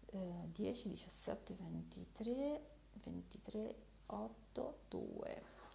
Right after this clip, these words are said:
Ah, Manuela, allora, il tuo conflitto è nell'accoglienza, quindi difficoltà ad accogliere, difficoltà ad accettare e, ehm,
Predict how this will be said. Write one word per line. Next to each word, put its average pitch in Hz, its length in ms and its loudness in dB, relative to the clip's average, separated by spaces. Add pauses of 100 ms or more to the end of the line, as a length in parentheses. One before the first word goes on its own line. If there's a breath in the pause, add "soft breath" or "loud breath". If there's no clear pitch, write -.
(120)
Ah, 269 200 6
Manuela, 190 880 8
allora, 196 560 12 (400 loud breath)
il 220 160 6
tuo 240 180 12
conflitto 247 580 10
è - 20 10
nell'accoglienza, 208 1400 8
quindi 240 600 12
difficoltà 202 680 8
ad 220 100 12
accogliere, 214 920 10 (360 loud breath)
difficoltà 220 640 8
ad 220 100 12
accettare 214 960 10 (360 loud breath)
e, 233 400 12
ehm, 180 800 10